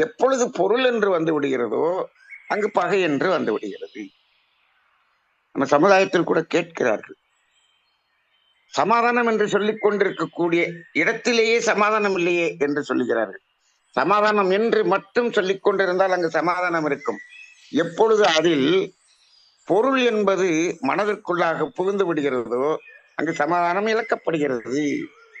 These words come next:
இந்த பொருள், இந்த உலக பொருள்கள் தான் இந்த பகை என்பதற்கு முக்கியமான காரணமாக இருக்கிறது. அவரிடம் அந்த பொருள் என்ற ஒரு மனம் இல்லை என்று சொன்னாலும்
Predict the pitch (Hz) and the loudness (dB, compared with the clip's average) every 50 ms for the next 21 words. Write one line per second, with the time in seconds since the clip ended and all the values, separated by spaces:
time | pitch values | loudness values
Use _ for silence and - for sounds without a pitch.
0 | - - - - _ - - - _ - - - - - - - _ - - - | -20 -20 -20 -20 _ -20 -20 -20 _ -20 -20 -20 -20 -20 -20 -20 _ -20 -20 -20
1 | - - - - _ - - _ 151 165 180 135 - 143 180 226 262 254 233 180 | -20 -20 -20 -20 _ -20 -10 _ -2 -2 -2 -2 0 -2 0 0 0 0 0 0
2 | 147 120 - - - _ 127 139 127 123 180 233 220 233 240 - - 190 214 254 | 0 -2 -4 -6 -8 _ -4 -2 0 0 -2 0 0 -2 -4 -4 -4 -2 -2 -2
3 | 240 208 233 214 190 208 185 165 147 131 - - _ _ _ - 135 127 147 147 | 0 -2 -2 0 0 0 0 0 -2 -4 -6 -10 _ _ _ -6 -2 -2 -2 -2
4 | - 139 151 151 190 208 202 196 196 170 165 160 156 160 - - - 123 135 143 | 0 -2 0 0 0 -2 -2 -2 0 0 0 0 0 0 -2 -4 -6 -4 -4 -4
5 | - _ - 208 220 208 202 196 185 165 - - 147 147 147 143 139 143 139 131 | -4 _ -2 0 0 2 2 0 0 -2 0 0 0 0 0 0 0 0 0 0
6 | 127 123 110 - - - 98 - - _ _ _ _ _ _ _ _ _ _ _ | 0 0 0 -2 -4 -10 -14 -14 -14 _ _ _ _ _ _ _ _ _ _ _
7 | _ _ _ _ _ _ _ _ _ _ _ _ _ _ _ _ _ _ _ _ | _ _ _ _ _ _ _ _ _ _ _ _ _ _ _ _ _ _ _ _
8 | - - - 160 208 240 240 247 269 254 247 233 226 220 220 214 196 180 165 165 | -4 -2 2 2 4 4 4 4 4 4 4 4 4 4 4 4 4 4 2 2
9 | 151 143 113 - - _ _ _ - _ _ - 175 208 220 214 196 165 143 135 | 2 0 -2 -4 -8 _ _ _ -20 _ _ -2 0 0 2 0 0 0 -2 -4
10 | - - _ - - - - - - - - - - _ - 156 185 202 196 190 | -6 -10 _ -20 -20 -20 -20 -20 -20 -20 -20 -20 -16 _ -4 -2 0 2 2 2
11 | 180 175 175 165 165 156 151 143 139 131 123 - - _ _ _ 117 131 143 165 | 2 2 2 2 2 2 2 2 2 0 0 -2 -4 _ _ _ -4 0 0 0
12 | 190 202 175 151 139 165 196 220 240 214 202 175 170 - - 147 143 139 131 143 | 0 0 0 0 0 0 2 2 2 2 0 -2 -2 -2 -2 -2 0 0 0 0
13 | 170 147 | -2 -4